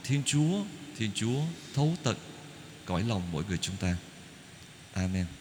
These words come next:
Chúng ta cùng thinh lặng trong giây lát để suy niệm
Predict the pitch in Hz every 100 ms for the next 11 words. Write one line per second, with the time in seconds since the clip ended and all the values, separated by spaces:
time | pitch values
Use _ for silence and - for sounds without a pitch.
0 | - - - - - - - - - -
1 | - - - - 95 104 95 92 87 85
2 | 85 80 92 90 - - - 87 85 87
3 | 95 120 - 82 82 78 85 - 107 98